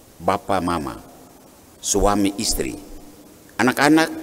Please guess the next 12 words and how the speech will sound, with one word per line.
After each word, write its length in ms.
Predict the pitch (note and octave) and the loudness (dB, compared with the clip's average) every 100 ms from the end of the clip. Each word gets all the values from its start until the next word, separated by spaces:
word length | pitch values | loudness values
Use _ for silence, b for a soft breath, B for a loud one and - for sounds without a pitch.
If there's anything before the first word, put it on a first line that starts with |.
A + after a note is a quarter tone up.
| - - - - | -14 -14 -14 -4
yang 240 | F2+ F2 | 0 2
nanti 320 | G2+ B2 A#2+ A#2+ | 4 2 2 -2
di 100 | G#2+ | 0
kemudian 400 | G#2+ F#2 F#2 F#2 | 0 0 0 0
hari 320 | F2+ F#2+ G2 G2 - - - | 0 0 0 -4 -10 -16 0
kamu 300 | G2 F#2+ F#2+ | 2 4 4
menjadi 720 | F2 D#2+ E2 D#2+ D#2+ D#2+ D#2+ - - - - - - - | 4 4 4 6 4 2 0 -6 -10 -16 -18 -18 -18 -4
calon 400 | - E2 D2 C#2+ | 4 6 4 6
bapa 560 | A2+ - - - B2 A#2 | 6 6 -2 2 6 6
dan 160 | G2 | 6
calon 400 | G2 F2 E2+ E2 | 4 6 6 6
ibu. 240 | E2+ D2 | 4 2